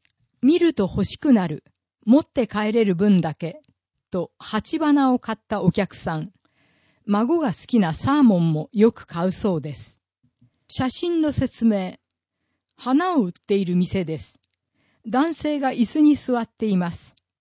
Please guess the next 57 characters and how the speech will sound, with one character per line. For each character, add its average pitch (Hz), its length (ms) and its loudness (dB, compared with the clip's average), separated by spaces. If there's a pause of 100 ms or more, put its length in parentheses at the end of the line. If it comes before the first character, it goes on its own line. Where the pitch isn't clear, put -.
(520)
女 233 180 4
性 311 280 0
が 269 100 0
自 220 180 2
転 330 260 0
車 294 220 -2
を 269 80 -2
止 269 140 4
め 247 160 6
て 208 280 -6
花 277 360 4
を 208 100 4
見 170 160 0
て 190 100 -2
い 151 120 -2
ま 151 160 -6
す。 - 160 -20 (1200)
三、 233 560 -2 (880)
全 339 260 0
国 196 300 0
の 170 140 0
珍 202 460 2
し 294 280 -2
い - 40 -6
菓 220 160 -6
子 190 140 -10
が 180 120 -2
並 170 280 -2
ぶ 175 120 -2
店 165 320 0
も。 160 200 -6 (800)
店 330 240 2
主 - 100 -4
と 185 140 -2
会 254 260 0
話 262 160 4
を 240 80 2
し - 180 2
な 233 120 6
が 233 100 0
ら 220 140 -2
選 226 260 0
べ 240 140 2
る 190 80 4
の 160 140 2
も 156 200 -6 (360)
市 262 280 2
場 208 140 -2
の 165 160 -4
楽 190 240 2
し - 160 0
み 262 120 8
の 240 140 6
一 208 220 -4
つ - 160 -14
で 151 140 -8
す。 - 240 -20